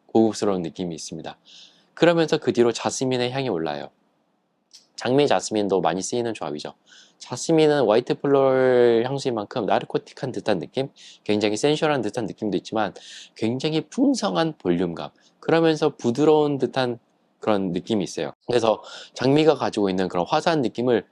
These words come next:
극대화 주-, 극대화시키는 그런 서포트 역할로 만들어집니다. 그래서 향을 딱 처음 맡았을 때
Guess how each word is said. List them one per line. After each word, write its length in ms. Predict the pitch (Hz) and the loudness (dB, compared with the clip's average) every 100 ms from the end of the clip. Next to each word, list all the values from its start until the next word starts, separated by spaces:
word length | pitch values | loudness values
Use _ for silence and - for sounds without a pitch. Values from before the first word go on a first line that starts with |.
| _ _ | _ _
극대화 440 | - - 131 120 101 | -8 0 2 2 0
주-, 220 | - 90 - | -6 -10 -8
극대화시키는 840 | - - 139 107 - - 104 76 - - _ | -8 0 0 0 -4 -4 -2 -2 -6 -20 _
그런 140 | - | -6
서포트 460 | 113 175 - 208 180 | -2 -2 0 0 0
역할로 520 | 120 - 107 113 78 _ _ | 0 0 2 2 0 _ _
만들어집니다. 600 | 98 101 98 90 82 78 _ _ _ | -4 0 0 -2 -10 -12 _ _ _
그래서 240 | 147 123 - _ _ | -2 -2 -6 _ _
향을 220 | - 185 | -2 0
딱 120 | 185 180 | 0 -2
처음 260 | 202 185 | 0 0
맡았을 340 | 110 110 104 - | 0 -4 -4 0
때 180 | 123 | 0